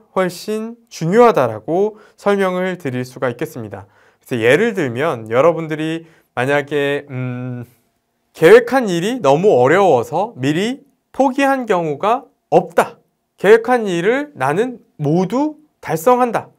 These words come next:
뭐 이런 질문들에 대해서 답변을 하시게 될 텐데 여러분은 실제로 계획한 일이 너무 어려우면 포기하기도 하나요? 보통은 포기하기도 하죠. 그러면은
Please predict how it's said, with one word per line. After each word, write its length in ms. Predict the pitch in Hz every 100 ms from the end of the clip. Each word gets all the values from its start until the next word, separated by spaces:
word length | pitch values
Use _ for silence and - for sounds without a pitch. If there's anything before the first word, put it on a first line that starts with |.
| _ _
뭐 140 | 185
이런 240 | 196 240 247
질문들에 720 | 190 175 180 185 170 165 165
대해서 420 | 135 117 117 147
답변을 460 | - 120 175 170 165
하시게 340 | 202 208 196
될 220 | - 117 113
텐데 600 | - 110 101 123 101 98 _ -
여러분은 520 | 151 233 254 262 247
실제로 720 | 226 302 302 247 208 131 -
계획한 480 | - 190 240 247 220
일이 200 | 175 190
너무 260 | 147 160 131
어려우면 500 | 117 143 151 160 -
포기하기도 800 | - 294 294 294 277 262 254 254
하나요? 360 | 233 277 226 269 -
보통은 440 | 214 214 339 311
포기하기도 540 | - 311 320 277 247
하죠. 340 | 220 247 - - _
그러면은 580 | 220 233 233 233 233